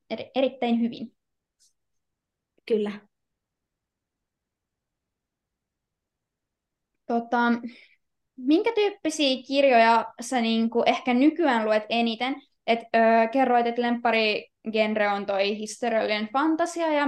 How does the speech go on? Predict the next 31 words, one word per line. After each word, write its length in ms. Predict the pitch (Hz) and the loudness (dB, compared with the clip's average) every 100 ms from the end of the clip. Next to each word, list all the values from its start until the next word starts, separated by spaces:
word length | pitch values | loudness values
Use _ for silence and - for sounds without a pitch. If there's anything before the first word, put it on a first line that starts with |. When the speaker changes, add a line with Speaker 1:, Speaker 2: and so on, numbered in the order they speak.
| 277 | 0
Speaker 1:
mäkin 320 | 262 254 277 | -2 -2 0
kyllä 400 | 233 233 233 233 - _ _ _ _ _ _ | 0 2 2 -2 -10 _ _ _ _ _ _
sanoisin, 580 | - 233 226 254 - 427 | -2 0 0 -2 -4 -8
että 160 | 427 415 | -6 2
kaikenlainen 600 | 381 381 339 330 294 285 | 2 4 2 2 2 2
fantasia 540 | 311 294 285 294 277 | 0 2 -2 -2 0
ja 100 | 240 | 0
skifi 420 | 240 - 277 277 233 | -2 -4 -4 0 0
uppoo 340 | 233 - 214 | 0 2 4
mulle 160 | 220 226 | 4 2
parhaiten, 760 | 254 262 269 247 220 233 240 | 4 6 6 4 4 2 0
mut 180 | 240 240 | -4 0
onks 220 | 285 339 415 | 0 0 -2
niinku 180 | 370 | -2
jotain, 560 | 320 311 320 311 285 285 _ | 2 2 2 0 0 -6 _
mitä 260 | 277 277 285 | -4 -2 -2
sä 180 | 277 277 | 0 -2
ehkä 220 | 277 277 | 0 0
niinku, 400 | 269 262 262 269 _ _ _ _ - | 0 2 0 0 _ _ _ _ -6
niinku 240 | 240 233 | -4 2
muita 260 | 233 254 285 | 2 2 2
genrejä, 420 | 311 302 294 285 | 4 4 2 2
mitä 260 | 269 277 | 0 2
luet, 260 | 269 277 277 - - | 2 2 0 -6 -2
tai 160 | 240 | 0
mitkä 300 | 240 240 254 | 0 -2 2
olisi 260 | 233 240 240 | 4 2 0
tullut 300 | 240 220 233 | -2 -2 -2
tälleen 640 | 220 214 214 214 214 214 214 220 | -2 2 4 6 4 0 -10 -8
viime 340 | 214 190 185 | -4 -4 -6
vuosina? 500 | 127 233 - 277 | -8 -8 -8 -12